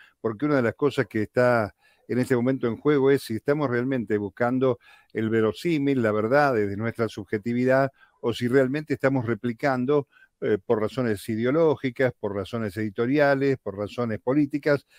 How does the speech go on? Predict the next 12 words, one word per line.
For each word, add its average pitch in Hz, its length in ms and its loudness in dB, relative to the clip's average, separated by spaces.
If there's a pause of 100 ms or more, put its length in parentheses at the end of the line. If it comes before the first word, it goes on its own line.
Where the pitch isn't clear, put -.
(180)
pero 113 180 0
replicando 123 880 0 (160)
sin 165 320 -2
avanzar 127 460 0
un 135 100 -2
poco 139 240 -2
más 151 360 -2 (260)
y 123 140 2
cerrando 135 800 4
la 117 80 0
discusión 127 600 -2
justamente 127 720 0